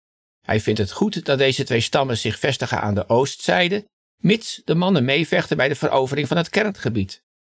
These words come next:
Pas als dat veroverd is, mogen deze mannen terugkeren naar het gebied aan de oostelijke kant van de Jordaan, en dat gebeurt. Ook een deel van de stam Manasse sluit zich later hierbij aan,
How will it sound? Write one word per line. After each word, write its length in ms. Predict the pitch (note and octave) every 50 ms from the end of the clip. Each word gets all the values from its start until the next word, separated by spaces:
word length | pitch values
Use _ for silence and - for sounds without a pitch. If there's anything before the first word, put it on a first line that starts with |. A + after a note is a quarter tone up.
| _ _ _ _ _ _
Pas 280 | - C3+ A#2+ - - -
als 260 | - G2 G2 - -
dat 220 | - D3+ - -
veroverd 580 | - - A2+ A2 - - A#2 B2+ D3 F3 F#3 -
is, 280 | F#3+ A3 - - - _ _ _ _ _ _ _
mogen 280 | _ - A3 F#3+ - -
deze 260 | G3+ G3 F3 - E3
mannen 260 | E3+ F3 F3 E3 D#3
terugkeren 600 | - - G#3 A3+ G3+ - - - B2+ A2+ G2+ G2 -
naar 120 | - A#2+
het 120 | B2+ A#2+
gebied 280 | - - C3 D3+ D#3 -
aan 120 | - D3+
de 180 | D3+ F3 - _
oostelijke 440 | - G3+ G#3+ G3+ - - D3+ - -
kant 280 | - - A2+ A2+ A2
van 140 | - - A#2+
de 80 | A#2 A2+
Jordaan, 460 | G#2+ G#2 G#2 A#2 A2 G#2+ G#2 G#2 - _ _ _ _ _ _ _ _ _ -
en 100 | D3+ C#3
dat 200 | C3+ C#3+ D#3 -
gebeurt. 560 | - D3 C#3 C#3+ A2+ A2+ G#2 G2+ - - _ _ _ _ _ _ _ _ _ _ _ _ _ _ _ _ _ _ _ _ _ _
Ook 200 | _ D3 C#3+ -
een 100 | - A#2
deel 240 | A2 C3+ C3+ D3+ E3+
van 120 | - D#3+ D#3
de 60 | B2
stam 220 | - - D#3+ C3+
Manasse 440 | A#2 A2+ A#2 C3 C#3+ D3+ - - F#3
sluit 260 | - - - F3 E3
zich 120 | - G3 -
later 280 | D#3+ D#3+ E3 D#3+ D3
hierbij 300 | C#3 C#3+ D3+ C3+ C3 -
aan, 340 | - B2 C3 C#3 D#3 D#3+ -